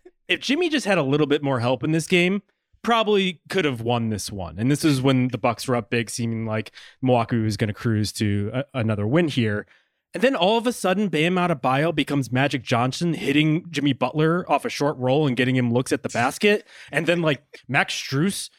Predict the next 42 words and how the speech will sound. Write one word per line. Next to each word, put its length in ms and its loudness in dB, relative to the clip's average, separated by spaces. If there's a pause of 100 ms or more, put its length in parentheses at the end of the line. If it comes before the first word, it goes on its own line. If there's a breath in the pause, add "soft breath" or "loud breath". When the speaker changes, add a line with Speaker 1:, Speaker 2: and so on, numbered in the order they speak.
(160)
Speaker 2:
drawing, 720 2
like, 300 0
fouls 520 0
for 120 -6
three 440 0
in 100 2
clutch 320 -2
time 200 2
when 80 2
they 80 0
need 180 2
it. 180 -2
Kyle 260 2
Lowry, 480 2
I 60 4
mean, 320 0 (720)
God 180 -2
forbid 300 -6
Speaker 1:
Yeah, 60 -12
Speaker 2:
Kyle 160 -2
Speaker 1:
yeah. 60 -6
Speaker 2:
Lowry 460 -4 (460 soft breath)
gives 180 -2
you 80 -4
much, 380 0
but, 160 0
like, 220 2
you 60 0
know, 140 4
he, 140 4
he 160 0
was 140 2
chipping 300 0
in 140 4
there 240 2
as 160 -2
well. 220 4
And 100 0
it's 100 -4
just 220 -6
like, 260 0 (360 soft breath)
every 420 0